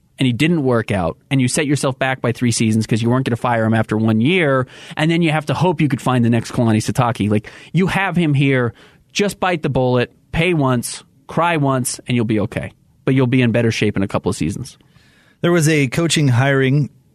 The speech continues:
Speaker 2: over the weekend in the Pac-twelve. The Ducks have found their guy, but it was not without drama over the weekend. We'll get Ben's thoughts on, uh, on that coming up right around the corner. We do have some, uh,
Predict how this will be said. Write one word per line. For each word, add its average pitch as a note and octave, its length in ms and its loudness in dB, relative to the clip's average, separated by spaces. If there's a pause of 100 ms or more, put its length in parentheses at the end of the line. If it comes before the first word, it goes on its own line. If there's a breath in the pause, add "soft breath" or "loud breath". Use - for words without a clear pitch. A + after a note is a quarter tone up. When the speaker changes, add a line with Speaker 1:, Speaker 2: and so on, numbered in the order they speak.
(100)
Speaker 2:
over A#2+ 180 2
the A#2+ 80 2
weekend A#2+ 360 2
in A2 80 2
the G#2 60 2
Pac-twelve. G2+ 640 0
The G#2+ 100 -2
Ducks C3 500 0 (380)
have G#2 120 -6
found C3 360 2
their B2+ 280 2
guy, A#2+ 480 -2 (140)
but G#2+ 120 -2
it A2 60 2
was G#2 180 0
not B2 160 2
without G#2+ 260 2
drama A2 280 2
over G2 140 2
the G2 100 2
weekend. G2+ 260 0
We'll G2+ 100 4
get F#2+ 140 0
Ben's G2 220 0
thoughts G2 280 0
on, F#2+ 260 2
uh, F2+ 300 -2
on G2+ 200 2
that C3 260 2
coming A#2 220 2
up G2+ 120 0
right A2 160 2
around G#2+ 180 2
the G2+ 40 0
corner. B2 240 2
We B2+ 100 2
do E3 120 2
have E3 180 2
some, B2 260 2
uh, A2 200 4